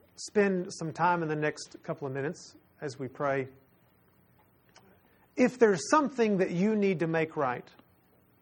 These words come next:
would you do that? If there's something that you need to spend time before God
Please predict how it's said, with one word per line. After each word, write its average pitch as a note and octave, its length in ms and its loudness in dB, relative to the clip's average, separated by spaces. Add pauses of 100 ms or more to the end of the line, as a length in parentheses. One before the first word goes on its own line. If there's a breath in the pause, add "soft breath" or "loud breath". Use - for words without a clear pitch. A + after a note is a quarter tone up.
(140)
would E3 200 -4
you C#3+ 80 -4
do C3+ 180 -6
that? - 200 -14 (1600 soft breath)
If A#3 240 2
there's F#3+ 440 2 (260 soft breath)
something G#3+ 520 2
that F#3 100 -2
you F#3+ 200 2
need F#3+ 320 0
to D#3+ 420 -2 (1160)
spend G#3 320 0
time F3+ 200 0
before E3 300 -2
God D#3+ 260 4